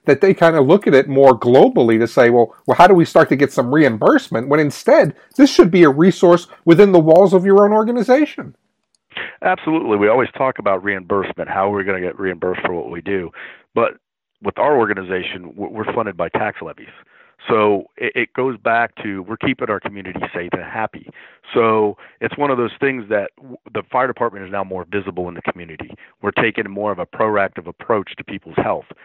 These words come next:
Speaker 2: So when it comes levy time, we look at, you know, people are gonna look at, "Hey,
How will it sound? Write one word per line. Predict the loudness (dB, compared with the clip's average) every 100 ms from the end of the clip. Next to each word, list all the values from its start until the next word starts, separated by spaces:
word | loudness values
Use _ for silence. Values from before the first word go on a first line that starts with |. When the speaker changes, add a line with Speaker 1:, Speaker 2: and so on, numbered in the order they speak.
| -20 -20 _ -4
Speaker 2:
So | 0 0
when | -2 -6 -8
it |
comes | -6 -8 -6
levy | -6 -6 -6
time, | -6 -8 -12 -18 _
we | -12
look | -6 -6 -4
at, | -2 -2 -4 _ _ _ _
you | -12
know, | -12 -12
people | -14 -10 -10
are |
gonna | -10 -6
look | -6 -4
at, | -6 -8
"Hey, | -10 -10 -10